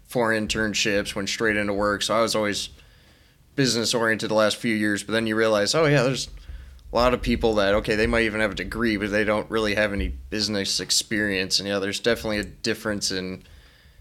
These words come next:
how people speak, converse, and it makes a lot of sense when you, you maybe hear somebody that's like, "Oh, I can't get a, you know, I don't, can't, they can't get that, that kind of, you know, professional job that they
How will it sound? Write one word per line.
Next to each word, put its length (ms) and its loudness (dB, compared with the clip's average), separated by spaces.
how 180 0
people 320 -2
speak, 460 -2
converse, 720 -2
and 320 -6
it 80 -4
makes 220 6
a 40 2
lot 220 8
of 60 2
sense 420 0
when 200 -4
you, 200 0
you 80 -6
maybe 200 2
hear 200 2
somebody 400 2
that's 240 -2
like, 120 -12
"Oh, 180 -8
I 80 -4
can't 280 -4
get 160 2
a, 300 2
you 120 -4
know, 340 -2
I 120 -4
don't, 340 -8
can't, 240 -2
they 100 2
can't 240 -2
get 160 -2
that, 300 4
that 160 8
kind 300 6
of, 280 2
you 100 -2
know, 120 0
professional 640 0
job 440 2
that 160 0
they 180 -2